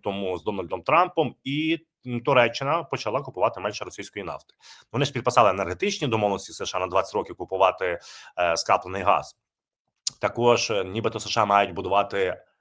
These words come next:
розбудовувати, співпрацювати з, е, турками на їхній території в розбудові ядерної енергетики. А ви знаєте, що Росія, Росатом дуже активно хотів це робити. Тобто йде таке імпортозаміщення для,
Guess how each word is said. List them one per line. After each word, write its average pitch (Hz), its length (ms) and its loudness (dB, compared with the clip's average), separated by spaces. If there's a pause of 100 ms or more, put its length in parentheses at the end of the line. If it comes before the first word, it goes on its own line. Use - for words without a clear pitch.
(160)
розбудовувати, 98 800 -2
співпрацювати 101 720 -2
з, 82 180 -10
е, 92 220 -4 (160)
турками 98 580 -4 (200)
на 104 80 -4
їхній 101 200 -6
території 98 360 0
в 92 40 -2
розбудові 95 600 0
ядерної 123 460 2
енергетики. 92 520 -2
А 87 40 2
ви 90 100 -2
знаєте, 90 300 -2
що - 140 -10
Росія, 92 400 -2
Росатом 95 460 -2
дуже 85 180 -4
активно 87 280 -8
хотів 87 280 -12
це 85 120 -8
робити. 87 340 -4 (500)
Тобто 107 280 0
йде 165 340 6
таке 147 240 0
імпортозаміщення 123 1700 0
для, 92 720 2